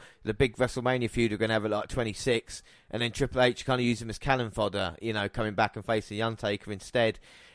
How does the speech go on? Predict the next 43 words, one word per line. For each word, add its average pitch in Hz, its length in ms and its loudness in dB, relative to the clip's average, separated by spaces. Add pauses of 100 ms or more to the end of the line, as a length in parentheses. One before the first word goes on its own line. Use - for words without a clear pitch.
(180)
And 139 160 4
again, 135 300 4
like 127 140 2
I - 20 -6
said, 117 320 0
with 117 180 0
the, 113 260 2
uh, 110 320 4 (400)
League 127 280 4
of 120 80 2
Nations 120 480 2
and 113 100 -4
everything 113 280 -2
like 101 220 0
that. 107 380 0 (340)
As 170 180 6
for - 120 -2
Jeff, 165 380 6
there's 147 200 0
no 175 200 6
doubt, 160 320 4
but 147 160 4
again, 139 580 4 (160)
he 139 140 0
needs, 175 320 2 (500)
if - 180 2
he's 226 180 4
sorted 202 340 10
out 180 160 6
a 135 40 2
hundred 170 220 4
percent, 120 560 2 (360)
that's 180 260 8
fine. 123 460 4
But 143 260 6
what's 180 180 0
the 202 80 0
point 180 380 2
of 143 180 -2
doing 160 220 2
a 151 40 -2
storyline, 107 800 2 (540)
uh, 110 60 -6